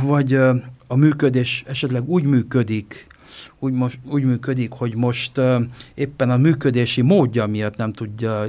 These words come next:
jól végezni a munkáját. Például, hogy mondjak egy példát, hogy ő, hogy mondjuk narcisztikus, ugye? És ő azt gondolja, hogy,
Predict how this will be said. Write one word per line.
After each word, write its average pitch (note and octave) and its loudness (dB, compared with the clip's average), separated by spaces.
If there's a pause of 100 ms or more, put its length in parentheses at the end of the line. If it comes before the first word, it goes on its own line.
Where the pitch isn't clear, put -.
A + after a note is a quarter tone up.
(120)
jól A2 0
végezni A2 -2
a A2 -4
munkáját. A2+ -4
Például, A#2 -2
hogy A#2 -4 (240)
mondjak A#2+ -4
egy A2 -8
példát, A#2 -8
hogy B2 -6
ő, B2+ -2 (760)
hogy A#2 -10
mondjuk C3 -4
narcisztikus, - -6
ugye? G#2 -8 (300)
És - -4
ő D#3 2
azt C3+ 2
gondolja, A#2+ 0
hogy, B2+ -4